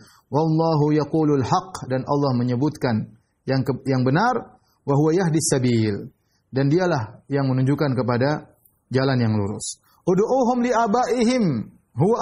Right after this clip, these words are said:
aqsatu indallah." Panggillah mereka dengan nama-nama bapak mereka. Itu lebih adil bagi di sisi Allah Subhanahu wa taala. "Fa illam ta'lamu aba'ahum fa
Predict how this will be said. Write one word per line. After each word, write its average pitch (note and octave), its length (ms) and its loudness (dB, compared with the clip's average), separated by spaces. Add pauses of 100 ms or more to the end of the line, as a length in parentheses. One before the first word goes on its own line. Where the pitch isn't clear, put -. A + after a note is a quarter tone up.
aqsatu G3 400 0
indallah." D3 400 2
Panggillah A#3+ 320 2
mereka B3+ 320 0
dengan A3 160 0
nama-nama A3+ 480 0
bapak G3 160 -2
mereka. C#3+ 300 0 (1120)
Itu F3+ 200 0
lebih F#3 200 2
adil F#3+ 280 0
bagi F#3 320 0 (680)
di D3+ 160 0
sisi F3+ 160 2
Allah G3+ 260 0
Subhanahu E3+ 320 0
wa C#3+ 40 -2
taala. D#3 280 0 (320)
"Fa E3+ 120 -2
illam C#4+ 200 0
ta'lamu G#3 380 0
aba'ahum D#3 580 0
fa G#3 100 -2